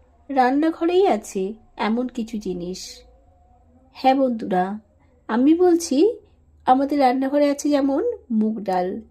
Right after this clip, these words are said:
সেই সোনালি রঙের ছোট্ট দানাগুলো,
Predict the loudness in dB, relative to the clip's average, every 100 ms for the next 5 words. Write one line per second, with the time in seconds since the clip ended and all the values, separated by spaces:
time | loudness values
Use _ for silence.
0 | _ _ _ _ _ -8 -2 -2 -4 -4
1 | -4 0 0 0 0 0 -2 -6 -8 -6
2 | -6 -4 -2 -2 -2 -4 -4 -2 -4 -4